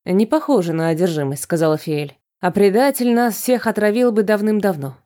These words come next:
Выпил противоядие, подсыпал медленно действующий яд в котел и через сутки ушел бы в увольнение.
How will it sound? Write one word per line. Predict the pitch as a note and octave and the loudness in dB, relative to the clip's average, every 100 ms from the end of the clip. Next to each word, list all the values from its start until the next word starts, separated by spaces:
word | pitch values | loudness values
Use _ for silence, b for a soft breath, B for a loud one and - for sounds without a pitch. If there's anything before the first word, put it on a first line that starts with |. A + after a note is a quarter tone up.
| _ _ - | _ _ -4
Выпил | D#3+ C4+ C4 | 0 0 0
противоядие, | A#3 E3 E3 D3+ D3 F#3 B3+ B3+ | -2 -2 0 0 2 2 0 0
подсыпал | B3 G3+ - C#4 A#3+ | 0 -2 -2 0 0
медленно | G3 G#3+ G#3 F#3 F3+ | 2 2 2 2 2
действующий | F3 G3 - F3+ E3+ F#3 | 2 2 2 0 0 0
яд | F3+ D#3+ | 0 0
в | - | -2
котел | E3 D#3 G#3 C#4 C4+ | -4 -2 0 2 2
и | C#4 D4+ | 2 0
через | - B3+ A3+ | 0 0 0
сутки | - A#3+ - | -2 -4 0
ушел | A#3+ - A3 G3+ | 0 0 0 0
бы | G3+ | 0
в | G3+ | 0
увольнение. | G3+ G#3 D#3+ C3 C#3 D3 | 0 0 0 -4 -6 -10